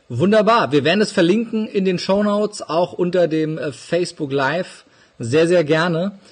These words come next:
Und dann, äh, abschließend möchte ich's noch nutzen, natürlich auch die, äh, Zuhörer und Zuschauer, die mit dabei sind, einzuladen, wenn ihr Lust habt auf, äh, mein Seminar, Lebe mutig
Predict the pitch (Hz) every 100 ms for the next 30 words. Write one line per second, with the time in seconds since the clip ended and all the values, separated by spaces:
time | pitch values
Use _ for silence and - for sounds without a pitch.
0 | - _ - 160 139 160 165 170 156 151
1 | 160 156 180 - 190 190 190 180 - -
2 | - - 135 165 180 - 160 151 165 156
3 | - 151 147 - 151 147 - - 131 135
4 | - - 139 135 151 139 123 - 254 202
5 | 185 160 160 151 - 190 185 165 151 143
6 | 151 151 139 143 139 - - 208 202 -
7 | 175 175 170 170 160 - - - - 156
8 | 170 170 196 196 180 180 - - 143 170
9 | 185 - 131 160 240 240 214 160 127 98
10 | 113 _ 143 180 180 190 214 202 -